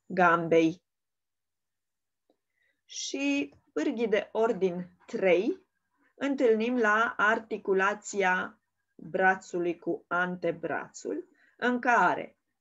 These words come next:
S, punctul de sprijin, este articulația cotului, F, din nou, reprezentat de mușchii antebrațului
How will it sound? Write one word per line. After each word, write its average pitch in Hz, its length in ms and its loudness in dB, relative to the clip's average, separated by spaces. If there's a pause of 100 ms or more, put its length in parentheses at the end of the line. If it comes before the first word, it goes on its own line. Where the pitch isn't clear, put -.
(280)
S, - 280 -8 (140)
punctul 233 340 -6
de 208 100 2
sprijin, 180 880 -6 (280)
este - 720 -4
articulația 190 1080 -2
cotului, 277 680 -6 (1160)
F, - 220 -12 (180)
din 175 420 -10
nou, 170 400 -2 (460)
reprezentat 175 1120 -2
de 160 400 -4 (100)
mușchii 208 580 -10
antebrațului 185 1300 -6